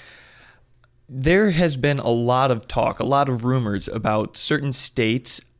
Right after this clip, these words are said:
uh, exaggerating the amount of, or how hard hit hospitals were and E Rs were because of covid, because of people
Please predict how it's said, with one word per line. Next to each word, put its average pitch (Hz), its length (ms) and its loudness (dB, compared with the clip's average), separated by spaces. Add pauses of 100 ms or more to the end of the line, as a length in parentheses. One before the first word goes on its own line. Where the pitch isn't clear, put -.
(140)
uh, 113 240 -2 (240)
exaggerating 123 960 0
the 117 120 -2
amount 113 520 -2
of, 101 420 -4 (140)
or 120 240 -4 (160)
how 131 240 2
hard 127 360 0
hit 117 380 -2
hospitals 110 600 -4
were 107 180 -2
and 101 100 -8
E 113 160 -4
Rs 104 260 -2
were 101 360 -4 (440)
because 117 320 -4
of 104 120 -8
covid, 110 480 -4 (100)
because 113 300 -4
of 104 120 -10
people 117 480 -2